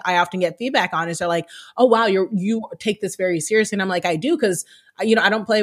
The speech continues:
I don't play with, I grew up broke. I don't play with money. You know, I don't play with, uh, people's legacy, you know, and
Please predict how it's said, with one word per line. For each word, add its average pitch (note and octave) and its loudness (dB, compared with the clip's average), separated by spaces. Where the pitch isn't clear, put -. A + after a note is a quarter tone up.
I F3+ 2
don't G3+ 2
play A3 -2
with, A3+ -2
I A3+ 0
grew E4 -2
up F4+ -8
broke. D4 2
I F3+ 2
don't A#3+ -2
play A#3 0
with G#3 -2
money. F3+ -4
You D#3 -2
know, D#3 -2
I E3 -2
don't G3 -2
play G3 2
with, F3 4
uh, E3 6
people's F#3+ -6
legacy, G3 -4
you F#3+ 2
know, F3 4
and E3+ 0